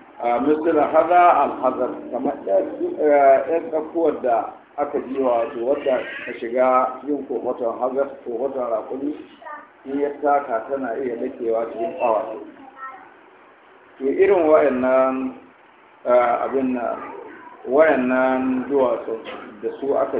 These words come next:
jiwa, in har Allah ya kai mutum can, to, da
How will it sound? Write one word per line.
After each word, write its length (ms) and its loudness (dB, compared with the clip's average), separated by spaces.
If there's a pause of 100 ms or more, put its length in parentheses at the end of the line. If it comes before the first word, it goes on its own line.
(140)
jiwa, 360 0
in 160 -4
har 180 -4
Allah 300 -2
ya 320 -4
kai 100 -8
mutum 440 -10
can, 180 -4 (880)
to, 100 -8
da 220 -2